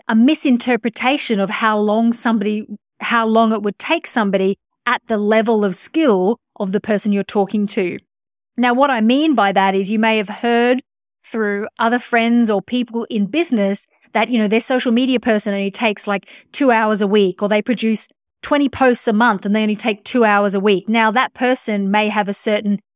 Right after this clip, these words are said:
experience level which allows them to work at that pace. Now, if you don't understand that, or if you're not taking into account your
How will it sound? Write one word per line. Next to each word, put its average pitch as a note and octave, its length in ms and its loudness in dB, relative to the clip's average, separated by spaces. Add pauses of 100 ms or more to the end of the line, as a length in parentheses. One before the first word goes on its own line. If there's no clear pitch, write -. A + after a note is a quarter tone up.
(120)
experience C4+ 840 -4
level G3+ 600 0 (320)
which A3+ 240 -2
allows A3 560 0
them G#3 200 0
to A3 140 -6
work G3+ 380 -2
at F#3+ 100 -10
that - 220 -8
pace. - 640 -6 (260)
Now, A3 360 2
if A3+ 160 -6
you B3 160 0
don't B3 200 0
understand A#3 920 0
that, F#3 420 -2
or A#3+ 140 0
if G#3 80 -2
you're A3+ 100 0
not A3 160 -4
taking A3+ 360 -4
into G#3 240 -4
account A3 540 -4 (300)
your D#4+ 220 4